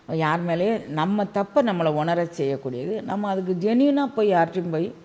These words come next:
"இல்ல, நான் இது செஞ்சிருக்க கூடாது, நான் செஞ்சுட்டேன்" அப்படின்னு சொல்ல வைக்கும்போதே உங்க மேல உண்டான ஒரு பெருந்தன்மை, உங்களுடைய,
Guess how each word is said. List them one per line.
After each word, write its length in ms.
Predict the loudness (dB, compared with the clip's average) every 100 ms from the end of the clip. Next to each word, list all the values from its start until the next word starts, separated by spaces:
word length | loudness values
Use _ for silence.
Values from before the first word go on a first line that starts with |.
| -20 -20 -20 -18 -4
"இல்ல, 280 | 0 0
நான் 200 | 0 -2
இது 140 | -4 -6 -4
செஞ்சிருக்க 520 | -2 -2 -4 -6 -6
கூடாது, 640 | -2 2 2 2 0 -2 -6
நான் 160 | -6 -4 -4
செஞ்சுட்டேன்" 560 | -4 -4 -6 -8 -8 -12 -20 -20 -20 -20 -20 -20 -20 -4
அப்படின்னு 340 | -2 2 2 2
சொல்ல 280 | 2 2
வைக்கும்போதே 480 | 2 2 0 0 0
உங்க 240 | 0 0 0
மேல 380 | 2 2 2
உண்டான 400 | 0 2 2 2
ஒரு 260 | 4 2 4 4
பெருந்தன்மை, 640 | 6 4 4 6 6 4
உங்களுடைய, 580 | 4 4 6 6 4